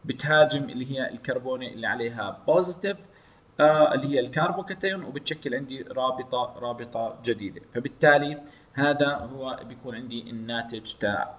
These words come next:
اللي هو ال، آه، addition reaction. الآن نيجي نحكي ليش بيروح عندي الرياكشن، ليش بتروح عندي الهيدروجين، أو اللي هي قاعدة ماركوف سنيكوفس رول، ليش بتروح عندي الهيدروجين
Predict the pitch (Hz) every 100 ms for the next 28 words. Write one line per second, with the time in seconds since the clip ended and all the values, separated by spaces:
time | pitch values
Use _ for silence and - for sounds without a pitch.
0 | - 113 101 101 104 104 104 - 107 101
1 | 98 - - 101 92 - - - - 117
2 | 120 120 123 - 64 - - - - -
3 | - 151 185 196 226 - - - - 170
4 | 240 240 226 - - 202 220 - 135 165
5 | 196 247 - - - 147 143 170 185 -
6 | 139 165 160 123 113 127 117 147 165 208
7 | 170 156 147 - 143 143 123 117 135 160
8 | 190 190 165 208 262 254 127 131 139 127
9 | 123 143 127 120 135 143 - 190 - 196
10 | 196 208 - 214 233 151 151 - - 131
11 | 135 120 135 147 165 175 165 190